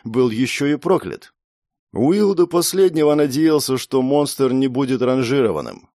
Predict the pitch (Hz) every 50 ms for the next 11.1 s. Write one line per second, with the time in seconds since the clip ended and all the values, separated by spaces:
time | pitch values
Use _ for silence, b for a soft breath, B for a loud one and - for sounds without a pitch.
0 | _ - 90 101 107 - - 120 113 - 113 113 104 107 110 113 113 117 110 92
1 | 76 95 107 110 113 117 113 101 117 113 - 104 - - 139 135 131 110 90 113
2 | 117 127 135 117 - - - 92 - _ - 104 101 95 95 92 87 - 98 101
3 | 104 - - 110 110 87 107 110 117 120 113 107 82 64 60 - _ _ _ _
4 | _ _ - - 78 87 95 101 98 - 120 123 143 170 175 147 - 71 - -
5 | - _ _ _ _ _ - - - - - 131 156 165 175 180 165 165 160 165
6 | 156 135 135 151 160 139 - - 110 98 - 95 98 101 95 - 135 135 - -
7 | - 107 107 113 - 135 131 - - 104 101 - - 117 120 120 113 107 104 104
8 | 101 - 123 120 104 104 101 85 92 104 101 95 90 120 117 - - 101 107 101
9 | 98 95 90 131 123 - - 104 92 95 90 - B B B 95 110 127 120 -
10 | 123 110 131 127 - 127 123 113 104 104 104 98 101 101 104 110 117 120 117 139
11 | 135 -